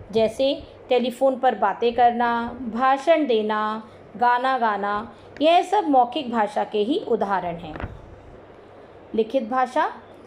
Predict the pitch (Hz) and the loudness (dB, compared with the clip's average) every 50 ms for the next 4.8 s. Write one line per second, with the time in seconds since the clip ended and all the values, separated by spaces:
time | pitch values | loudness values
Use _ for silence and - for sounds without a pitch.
0 | - - - - - - - 208 302 330 302 381 392 381 381 359 - 330 349 330 | -20 -20 -20 -20 -20 -8 -2 2 2 4 4 4 4 2 2 0 0 0 0 2
1 | 285 262 254 262 262 262 285 277 247 240 240 - 220 208 202 202 196 196 - 208 | 2 2 0 0 0 0 0 0 0 0 0 2 2 2 2 0 -2 -4 -4 -6
2 | 190 196 202 208 196 185 233 247 247 240 - 285 294 294 302 302 285 285 285 254 | -6 -6 -8 -8 -6 -4 -4 -4 -4 -2 2 2 2 4 2 0 0 2 2 2
3 | 233 233 233 247 262 269 240 233 240 294 294 - 302 285 - 330 320 320 - 247 | 2 2 0 0 0 0 2 2 0 0 0 -2 -2 0 2 2 2 2 0 0
4 | 247 240 220 226 - 208 190 185 - - 202 202 208 233 233 262 | 0 0 -2 -2 -2 -4 -4 -4 -4 -6 -6 -2 -2 -2 -2 -2